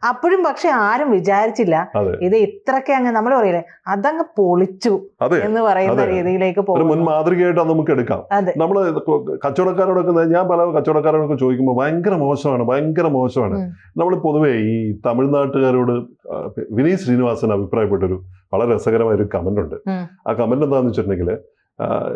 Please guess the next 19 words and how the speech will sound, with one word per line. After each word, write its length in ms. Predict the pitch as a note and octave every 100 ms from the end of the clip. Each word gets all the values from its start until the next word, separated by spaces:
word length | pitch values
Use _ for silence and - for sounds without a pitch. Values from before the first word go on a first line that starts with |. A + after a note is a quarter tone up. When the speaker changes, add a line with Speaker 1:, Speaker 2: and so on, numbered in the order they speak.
| -
Speaker 2:
ഈ 280 | B2 B2 B2
വിനീത് 400 | B2 B2+ D#3 C#3+
പറയുന്നത് 440 | B2+ C3 C3+ B2
ഇതാണ്, 440 | G#2 A2 F2+ F2+ - _ _ _ -
നമ്മള് 300 | C#3+ F3 F3
ഒരു 540 | D#3 - C#3 D3 C3+ B2+
തമിഴ്നാട്ടുകാരനെയും 760 | B2 C#3 D3+ C#3+ C#3+ C3+ B2+
ഒരു 100 | A#2+ A#2
കേ-, 200 | A2 A2+
മലയാളിയെയും 500 | G#2 G#2+ A#2 A#2 A2
തമ്മിൽ 280 | G2+ G#2 G2+
കണ്ടുമുട്ടിക്കഴിഞ്ഞാൽ 800 | G2+ G#2 A2+ F#2+ F#2+ F#2 F2+ F2+ F2 A2+
തമിഴ്നാട്ടുകാരോട് 640 | D3 D#3 D3 C#3+ C3 G#2+
ചോദിച്ചാൽ 420 | A2+ F2 F#2 F#2 F#2 _ _ G#2+
അവൻ 180 | G#2+ G#2+
പറയുന്നത് 380 | F#2+ F#2 G2
മലയാളിയോട് 520 | G#2 G2+ A#2+ B2+ B2 G#2
ചോദിച്ചാൽ 240 | F2+ G#2
പറയുന്നതുമായിട്ട്, 560 | F#2+ F#2 F#2+ F2 D#2+